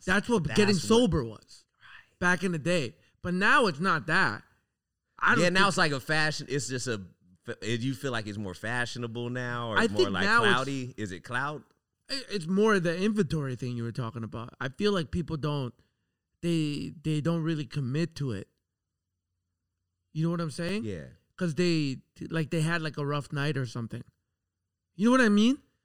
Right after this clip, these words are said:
Speaker 2: Like, there's people who actually need to be, like, sober, and I'm one of them.
Speaker 1: Oh, yeah.
Speaker 2: You know
Speaker 1: Yeah.
Speaker 2: what I'm saying?
Speaker 1: No, that's a fact.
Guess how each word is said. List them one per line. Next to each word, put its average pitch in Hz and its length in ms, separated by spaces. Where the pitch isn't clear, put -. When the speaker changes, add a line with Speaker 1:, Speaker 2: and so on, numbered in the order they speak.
Speaker 2:
Like, 180 160
there's 240 160
people 226 300
who 170 180
actually 160 360
need 151 260
to 135 80
be, 127 240
like, 120 320
sober, 117 560
and 151 120
I'm 160 120
one 160 200
of - 60
them. 117 180
Speaker 1:
Oh, 165 140
yeah. 117 240
Speaker 2:
You 147 100
know 156 60
Speaker 1:
Yeah. 147 60
Speaker 2:
what 139 60
I'm 131 60
saying? 165 400
Speaker 1:
No, 107 120
that's 123 160
a 113 40
fact. 73 360